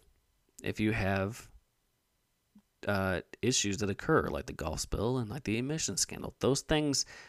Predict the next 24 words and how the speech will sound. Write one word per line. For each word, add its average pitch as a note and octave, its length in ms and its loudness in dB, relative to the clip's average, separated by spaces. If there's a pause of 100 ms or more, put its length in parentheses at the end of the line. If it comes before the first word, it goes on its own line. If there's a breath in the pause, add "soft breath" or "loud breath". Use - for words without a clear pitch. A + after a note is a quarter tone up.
(180 loud breath)
should C3 640 6 (260 loud breath)
be A#2 100 12
held G#2 260 10
accountable, A#2+ 760 6
you - 80 -2
know, F#2+ 180 10
if A2 160 10
they G#2+ 140 12
go, G#2 380 12
if G#2 120 4
they G#2 100 8
happen G#2+ 320 6
to F#2+ 60 -2
go F#2 120 6
wrong. G2 360 0 (1000 loud breath)
Um, G#2 440 2 (200)
and A2+ 160 0
no A#2+ 140 6
one's A#2 300 4
saying A#2 540 2
that's - 420 -2
a F#2+ 100 -2
bad A#2 340 -2
thing, B1+ 360 -10